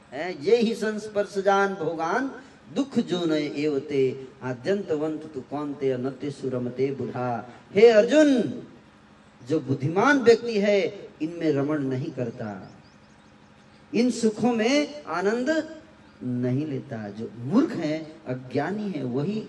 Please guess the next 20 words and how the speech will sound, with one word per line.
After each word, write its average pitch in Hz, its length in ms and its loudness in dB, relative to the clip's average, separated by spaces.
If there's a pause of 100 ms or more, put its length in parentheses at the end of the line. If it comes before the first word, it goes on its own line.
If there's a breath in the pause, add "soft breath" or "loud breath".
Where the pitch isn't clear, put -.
(140)
उन्हीं 185 220 -2
को 196 120 0
इस 160 180 -4
संसार 139 400 -4
के 131 140 -10
सुखों 120 360 -12
में 127 100 -8
आनंद 147 480 -8 (680)
आता 104 280 -20
है। 107 600 -4 (920)
इस 127 100 -12
तरह 156 160 -4
से 160 120 -6
बच्चों 143 360 -6
को 165 120 -4
खिलौनों 143 440 -6
में 120 120 -6
आनंद 113 320 -10
आता - 240 -16
है। - 320 -18